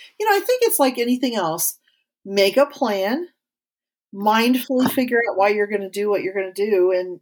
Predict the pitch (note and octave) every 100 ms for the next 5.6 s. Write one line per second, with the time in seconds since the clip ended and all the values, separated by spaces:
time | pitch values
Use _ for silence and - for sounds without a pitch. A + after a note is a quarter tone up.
0 | - G3 G#3 C#4 D#4 D4+ A#3+ - D#4 D#4+
1 | D#4 D4+ A3+ A3+ A#3+ A3+ - G3 - F3
2 | D#3 C3+ G2 A2+ - - - _ - B3+
3 | D4 D4 C4+ A#3+ A3 A#3 A3+ - G3+ -
4 | - G#3 F#3 F3+ F3 F3 F3+ F3+ F3 -
5 | - F#3 E3+ G3 C4+